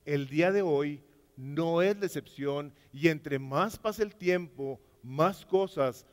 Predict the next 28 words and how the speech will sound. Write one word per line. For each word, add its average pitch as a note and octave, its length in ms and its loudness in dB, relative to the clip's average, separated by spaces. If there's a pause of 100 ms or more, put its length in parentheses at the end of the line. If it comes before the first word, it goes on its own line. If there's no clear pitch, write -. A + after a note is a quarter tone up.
(120)
vamos D3 560 -2
a C#3 100 0
oír D#3 640 -2
y C#3+ 120 -2
vamos D#3+ 340 -2
a C3 80 -4
ver. E3 280 4 (220)
¿Saben F3+ 340 0
qué? F#3+ 600 -2
Que D3+ 100 2
nos C3 200 -8
van C#3 180 -2
a E3 60 -6
traer C3 240 0
satisfacción D#3+ 800 -10
al C3+ 120 -6
oído. A2 360 -12 (500)
La D3+ 220 4
palabra E3 380 2
de F3+ 80 2
Dios E3+ 120 -2
dice F3 160 -4
claramente F3 560 0
que F3 100 -6
en C#3+ 80 -4
los C3 240 -14
últimos F#3+ 680 -6
tiempos D3 680 -4